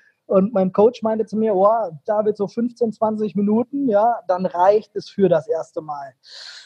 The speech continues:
Nach anderthalb Stunden habe ich die Prothesen dann ausgezogen und, ähm, ich habe wieder so einen hohen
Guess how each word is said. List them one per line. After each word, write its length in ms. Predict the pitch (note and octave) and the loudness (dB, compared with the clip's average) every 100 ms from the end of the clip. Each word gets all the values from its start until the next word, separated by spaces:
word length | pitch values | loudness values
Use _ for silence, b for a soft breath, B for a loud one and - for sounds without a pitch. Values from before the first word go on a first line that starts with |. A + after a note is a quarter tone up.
| B _ _ _ _ _ _ | B _ _ _ _ _ _
Nach 220 | F#3 F3 | 0 2
anderthalb 480 | G#3+ C4+ C4+ C4 - | 4 4 2 -2 -4
Stunden 480 | - A3 C4 C4+ A#3+ | 0 0 0 -4 -6
habe 120 | A#3+ | -6
ich 80 | - | -10
die 80 | F#3+ | -6
Prothesen 420 | G#3+ F#3 A#3 G3 | -4 0 0 0
dann 120 | E3 | -2
ausgezogen 640 | G#3+ - - G3 G3+ B3+ - - - _ b b b b _ | -4 -6 -8 -4 -2 -2 -6 -12 -20 _ b b b b _
und, 420 | G3 F#3+ F#3 F#3 - | 0 2 2 -2 2
ähm, 420 | G3 F#3+ F3+ E3+ - _ _ - | 4 6 4 -2 -14 _ _ -12
ich 120 | F3+ | -10
habe 140 | G3 | -4
wieder 180 | G#3+ F#3+ | 0 2
so 260 | E3+ G#3+ - | 2 -2 -2
einen 300 | G#3+ G3+ E3 | -4 -4 -4
hohen 240 | G#3+ | -2